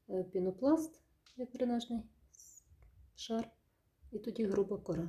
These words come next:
Поміж корою прокладений подекуди мох. Це, е, тут є от дві одинакові рослини, дітки з однієї орхідеї. Старої,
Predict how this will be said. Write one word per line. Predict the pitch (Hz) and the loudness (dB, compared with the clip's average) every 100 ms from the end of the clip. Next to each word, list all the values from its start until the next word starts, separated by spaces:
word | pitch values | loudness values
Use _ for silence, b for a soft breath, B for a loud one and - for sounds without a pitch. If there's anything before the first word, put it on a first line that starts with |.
| - | -6
Поміж | - 190 185 | -6 -4 -4
корою | - 240 240 214 | 2 6 6 4
прокладений | - 196 180 180 185 185 - b b b _ | 0 2 2 2 0 -2 -8 b b b _
подекуди | 190 180 185 196 185 | -2 0 0 -2 2
мох. | 175 - - - _ _ _ - _ _ _ _ _ _ - - _ _ b b b b - | 4 4 0 -14 _ _ _ -20 _ _ _ _ _ _ -20 -20 _ _ b b b b -10
Це, | - - - 359 339 | -4 -2 -2 -6 -4
е, | 220 196 - | -2 -4 -4
тут | 202 202 | -4 4
є | 190 | 6
от | 185 - - | 6 2 -10
дві | 175 190 | 0 4
одинакові | 185 185 185 175 196 151 | 4 6 4 4 0 0
рослини, | - - 247 269 269 269 214 | 0 4 8 10 8 4 -6
дітки | 170 196 - - 233 b b b _ | 0 0 0 -6 -8 b b b _
з | - 196 | -8 -6
однієї | 190 185 185 190 185 | 0 2 4 4 2
орхідеї. | - 185 147 151 170 - _ B B B - | 0 -2 0 0 -2 -10 _ B B B -14
Старої, | - - 214 208 185 | -14 -6 0 4 4